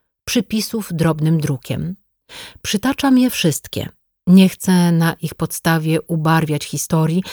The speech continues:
ani wzbudzać sensacji. Często zachowuję ich oryginalny charakter, pozbawiony emocji. Bo tylko w ten sposób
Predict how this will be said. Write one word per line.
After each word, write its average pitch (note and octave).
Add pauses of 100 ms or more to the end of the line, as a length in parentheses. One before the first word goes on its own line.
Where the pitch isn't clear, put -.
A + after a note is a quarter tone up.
(260)
ani E3+
wzbudzać E3
sensacji. E3+ (420)
Często G#3
zachowuję F3
ich -
oryginalny F3
charakter, D#3+ (280)
pozbawiony D#3+
emocji. D#3+ (600)
Bo F#3
tylko B3+
w -
ten C4
sposób -